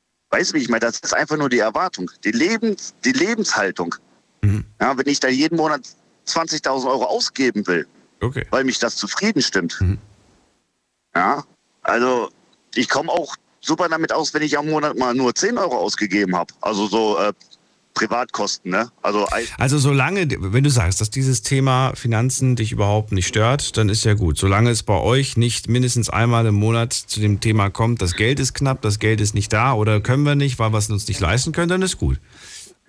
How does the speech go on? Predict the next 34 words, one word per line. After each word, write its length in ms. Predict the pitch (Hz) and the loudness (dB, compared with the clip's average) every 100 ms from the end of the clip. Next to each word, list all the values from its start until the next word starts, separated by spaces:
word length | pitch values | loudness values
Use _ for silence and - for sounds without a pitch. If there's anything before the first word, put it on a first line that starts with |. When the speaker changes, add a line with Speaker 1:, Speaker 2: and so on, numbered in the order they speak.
| - - _ _ - | -20 -20 _ _ 0
Speaker 2:
Aber 180 | - 104 | 2 4
Speaker 1:
Die, 60 | |
Speaker 2:
wenn, 140 | 110 120 | 4 4
Speaker 1:
du, 100 | 139 | 2
Speaker 2:
wenn 180 | 123 | 2
Speaker 1:
Daniel, 320 | 120 131 131 110 - - | 0 0 0 -2 -10 -6
Speaker 2:
ja? 260 | 101 147 - - 113 | -4 -4 -6 -4 -2
Speaker 1:
die 80 | |
Probleme 420 | - 120 120 143 113 | 0 0 0 0 0
hab 200 | 123 113 | -2 -2
ich. 200 | 127 - - | -6 -8 -4
Kei-, 240 | 104 117 | -2 -2
keine 320 | - 123 143 143 | -2 -2 0 0
Sorge. 300 | 139 127 107 | 0 0 -2
Es, 220 | 110 123 _ | -2 -4 _
es 160 | 131 117 | -4 -2
gibt 220 | 143 - | -2 -2
jeden 400 | - 160 180 156 | -2 0 0 0
Tag, 300 | 120 110 - - - | 0 -2 -4 -10 -2
wo 160 | 123 | 0
ich 80 | 110 | 0
sag 160 | 123 110 | -2 -4
von 160 | 117 | -2
wegen, 220 | 110 107 113 | -2 0 0
nee, 120 | 113 | 0
das 160 | 101 - | -2 -4
kann 160 | 120 | -4
ich 140 | 104 - | -4 -2
mir 80 | 104 | -2
jetzt 160 | - | 0
nicht 200 | 196 - | -2 0
kaufen. 400 | 98 87 - 87 _ _ _ _ - | -2 -4 -6 -10 _ _ _ _ -2
Speaker 2:
Ja. 60 | 98 80 | 0 2
Speaker 1:
Ja? 300 | 90 117 | 0 0